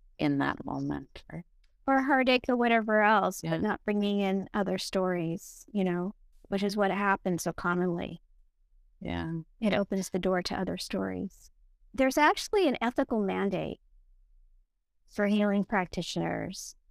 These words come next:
Speaker 2: to, assuming that there's a code of ethics, all of the code of ethics talk about self-care. So not only is it wise,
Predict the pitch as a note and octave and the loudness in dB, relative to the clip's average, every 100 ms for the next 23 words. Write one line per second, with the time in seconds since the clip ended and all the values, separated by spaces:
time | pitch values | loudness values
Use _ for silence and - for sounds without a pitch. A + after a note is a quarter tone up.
0 | - - A#3 G3 F#3 F3 F3 G#3 - G#3+ | -10 -2 0 2 2 0 -2 -6 -6 2
1 | D#4+ A#3 G#3 - F#3+ F#3 F#3 G3+ F#3 E3+ | 4 4 2 2 0 0 -2 0 0 0
2 | E3 - - - - - A#3 G#3+ - F#3 | -4 -2 -4 -4 -6 -2 0 -2 0 0
3 | F3+ - - E3 - - G#3+ E3+ E3+ D#3+ | 0 -2 -2 -4 -4 -4 -2 -2 -2 -4
4 | - E3 D#3+ - E3+ D#3 D#3+ - _ _ | -4 -8 -8 -8 -6 -6 -8 -14 _ _
5 | _ _ _ _ - - A3+ A3+ B3+ C#4+ | _ _ _ _ -4 0 2 2 2 6
6 | D#4 C4+ B3 - G3+ G3+ - F3 F3+ F3+ | 6 6 2 0 -2 -2 -2 0 2 2
7 | F3+ E3 E3+ F3+ - - | 2 0 -4 -8 -14 -18